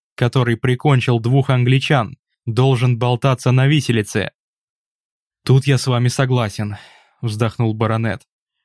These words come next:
«Что ж, Дон Педро, мне кажется, что вас больше ничего не задерживает в Гартле. Однако я попросил бы вас остаться на время следствия,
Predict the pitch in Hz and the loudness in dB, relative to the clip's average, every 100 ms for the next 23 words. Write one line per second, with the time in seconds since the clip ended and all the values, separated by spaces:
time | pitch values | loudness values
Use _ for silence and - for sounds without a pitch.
0 | _ - - 180 135 107 113 110 127 110 | _ -12 0 2 2 0 -2 0 -2 0
1 | 95 90 _ _ _ _ 120 131 139 160 | -4 -6 _ _ _ _ 2 2 2 0
2 | 131 107 - 98 - _ _ _ - - | -2 -4 -6 -8 -10 _ _ _ -6 0
3 | 123 135 123 143 147 - 143 139 160 160 | 2 2 0 0 0 2 2 2 2 2
4 | 135 110 110 117 123 107 107 101 101 107 | 2 0 -2 -2 -2 -2 0 0 -2 -2
5 | 123 113 - 90 - _ _ _ _ _ | -2 -2 -6 -8 -8 _ _ _ _ _
6 | _ 117 113 143 135 147 139 135 147 147 | _ -2 0 0 2 2 0 -2 -2 -2
7 | 175 151 113 107 104 - 131 135 160 151 | 0 0 0 0 -4 -2 -2 -2 -2 -2
8 | - 143 139 139 147 135 - 160 135 - | 0 2 2 2 0 0 0 -2 -2 -2
9 | 101 87 | -2 -2